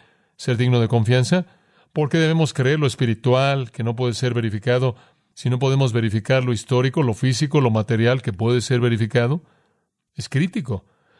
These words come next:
Tan pronto como usted permite que la Biblia no sea digna de confianza, usted va a progresar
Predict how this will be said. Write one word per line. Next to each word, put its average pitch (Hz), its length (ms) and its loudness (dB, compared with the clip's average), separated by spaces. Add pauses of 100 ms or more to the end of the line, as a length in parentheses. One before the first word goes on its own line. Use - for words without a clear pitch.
(120)
Tan 135 200 0
pronto 185 300 0
como 165 160 2
usted 156 280 0
permite 151 420 2
que 139 100 2
la 120 160 2
Biblia 151 520 0 (280)
no 135 140 2
sea 143 160 0
digna 139 240 2
de 117 100 2
confianza, 123 720 0 (280)
usted 131 300 -2
va 139 80 4
a 131 80 -4
progresar 135 880 0